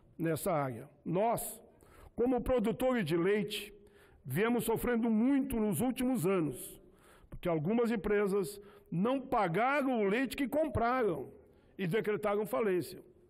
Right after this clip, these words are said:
Os grandes, né? Aí muda o nome só. Até hoje, estamos brigando na justiça para receber pelo produto vendido e não pago, entre dois mil e dezesseis e dois mil e dezessete.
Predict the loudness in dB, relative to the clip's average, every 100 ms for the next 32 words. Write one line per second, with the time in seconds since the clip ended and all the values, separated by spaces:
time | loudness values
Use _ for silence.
0 | _ _ -4 0 2 2 -2 -4 -4 -6
1 | -14 -12 -4 0 2 2 2 2 0 -2
2 | -8 -10 -16 -20 -20 -14 -4 -2 2 2
3 | 4 2 0 -4 -8 -14 -20 -20 -20 -6
4 | -6 0 2 2 0 0 -2 0 0 2
5 | 0 0 0 -2 -2 -2 -4 -12 -20 -20
6 | -20 -18 -4 -2 0 0 -2 0 2 2
7 | 0 -4 -12 -18 -20 -20 _ -20 -4 0
8 | 2 2 2 0 0 -2 0 0 0 0
9 | 0 0 -2 -4 -2 0 0 0 -2 -2
10 | -2 -6 -14 -16 _ _ _ -2 0 0
11 | -4 -4 -8 -20 -6 -2 0 0 0 0
12 | 0 0 0 0 -4 -8 -2 0 0 0
13 | -2 -4 -4 -8 -10 -16